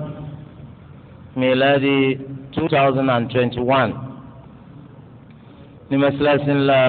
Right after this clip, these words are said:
ìlú Ògbómọ̀ṣọ́ níbí. A tẹ̀síwájú pẹ̀lú àlàyé eléyìí tá a ti bẹ̀rẹ̀ rẹ̀ lóṣù tó kọjá nípa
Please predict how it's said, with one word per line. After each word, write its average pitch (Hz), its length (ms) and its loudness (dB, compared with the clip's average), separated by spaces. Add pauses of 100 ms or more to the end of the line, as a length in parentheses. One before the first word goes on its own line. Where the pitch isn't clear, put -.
ìlú 127 240 0
Ògbómọ̀ṣọ́ 131 600 0
níbí. 131 240 0 (2250)
A 156 120 2
tẹ̀síwájú 147 640 0
pẹ̀lú 156 200 2
àlàyé 135 360 2 (180)
eléyìí 147 340 0
tá 135 80 2
a 127 60 2
ti 127 140 -4
bẹ̀rẹ̀ 123 400 2
rẹ̀ 117 140 0
lóṣù 143 220 -2
tó 131 100 -2
kọjá 131 380 0 (1700)
nípa 147 260 0